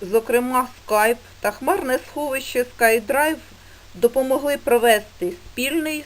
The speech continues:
з Харківською гімназією номер чотирнадцять бінарний інтернет-урок, присвячений розвитку кіно в першій половині двадцятого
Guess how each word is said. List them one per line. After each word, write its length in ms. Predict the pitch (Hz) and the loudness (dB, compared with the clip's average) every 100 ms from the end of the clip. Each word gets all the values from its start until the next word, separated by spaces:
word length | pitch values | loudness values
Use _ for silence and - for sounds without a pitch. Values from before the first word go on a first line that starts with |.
| - | -12
з 80 | - | 0
Харківською 720 | 262 254 254 247 - 247 254 | 0 0 -8 -14 -10 -8 -6
гімназією 680 | 254 240 240 233 233 233 226 | -4 -2 2 0 0 -4 -2
номер 380 | 233 226 220 | -2 -2 -6
чотирнадцять 920 | - - - 226 208 196 190 - 190 180 - - - - | -8 -8 -6 -4 -4 -4 -8 -8 -8 -8 -12 -20 -20 -6
бінарний 720 | 226 214 254 320 190 165 160 - - | -4 2 4 4 2 -6 -10 -14 -10
інтернет-урок, 1120 | 208 202 208 208 285 330 285 190 185 175 - - - - - | -10 -2 -2 0 -2 -2 -4 0 -2 -2 -10 -20 -20 -20 -4
присвячений 840 | 214 214 - 208 196 - 196 185 | 0 0 2 2 2 0 -8 -4
розвитку 580 | 190 214 180 180 - 185 | 0 0 0 -8 -8 -12
кіно 500 | 175 185 180 233 330 - - - - | -10 -8 -2 -2 -2 -4 -20 -20 -20
в 20 | - | 0
першій 500 | 240 220 185 - 175 | 6 6 4 -4 -10
половині 800 | 170 180 175 180 277 294 302 339 - - - | -6 -4 -4 -4 -4 -4 -6 -10 -12 -20 -14
двадцятого 1080 | 175 196 180 - - 196 202 - 214 208 | -2 0 0 -4 -2 -2 -2 -6 -6 -8